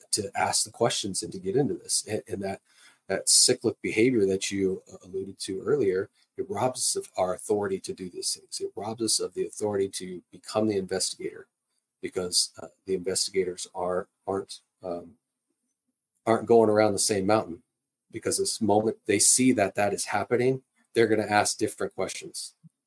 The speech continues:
They're gonna, they're gonna move perspective and, and change what it is they're seeing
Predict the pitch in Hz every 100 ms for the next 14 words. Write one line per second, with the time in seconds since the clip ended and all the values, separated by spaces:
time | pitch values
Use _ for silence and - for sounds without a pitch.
0 | _ _ 107 110 107 104 95 - 113 104
1 | 98 98 110 117 110 - 104 - - 101
2 | - 90 98 - _ _ _ _ - 92
3 | - 90 - 113 110 104 - 101 98 98
4 | 95 95 82 - 98 87 -